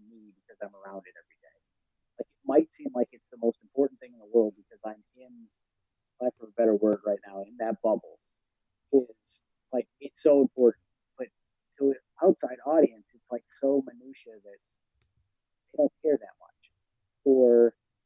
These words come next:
you know, how long into the story are people gonna either read it or watch it? Like, how do I keep their, how do I keep their attention? And what's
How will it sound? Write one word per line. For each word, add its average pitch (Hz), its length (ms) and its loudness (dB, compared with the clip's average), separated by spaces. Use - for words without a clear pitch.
you 123 100 -12
know, 113 200 -6
how 147 80 -2
long 151 560 0
into - 260 -20
the - 160 -20
story 139 400 2
are 120 140 -8
people 123 240 -14
gonna 113 240 -6
either - 240 -20
read - 200 -20
it 202 120 0
or 104 200 -14
watch 143 300 -8
it? 156 160 -10
Like, - 140 -20
how 180 80 2
do 180 60 6
I 165 60 4
keep - 180 -20
their, 123 200 -2
how 147 80 -6
do 185 140 2
I - 60 2
keep 311 180 -20
their 120 160 0
attention? 214 400 -20
And 139 180 0
what's - 180 -4